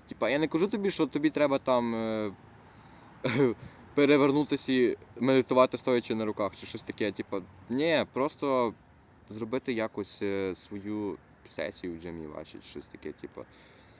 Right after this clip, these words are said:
Наприклад, взяти більшість, більше увагу, чи щось. Ну, типа, тому що зараз, якщо ти ходиш більший, е, час в джимі, типа,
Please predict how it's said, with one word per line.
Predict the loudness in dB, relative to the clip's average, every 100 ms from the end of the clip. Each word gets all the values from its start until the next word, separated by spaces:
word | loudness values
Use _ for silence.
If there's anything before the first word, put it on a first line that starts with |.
| -20 -20 -20 -20 -20 -20 -20 -20 -20 -20 -20 -20 -20 -20 -14 -12
Наприклад, | -6 -4 -2 -4
взяти | -10 -6 -2 -2 -2 -2 -2 -4 -6
більшість, | -8 -8 -8 -10 -14 -20 -20 -14
більше | -10 -8 -6 -6
увагу, | -6 -6 -8 -10 -12
чи |
щось. | -14 -16 -20 -20 -18 -10
Ну, | -10
типа, | -8 -6 -8 -6
тому | -4 -4
що | 0 0 0 -4 -20 -10 -2
зараз, | 0 0
якщо | -4 -6
ти | -6 -4
ходиш | -2 -4 -4
більший, | -6 -6 -4 -6 -6 -8 -10
е, |
час | -4 -4 -4 -10
в | -10
джимі, | -8 -8
типа, | -8 -12 -12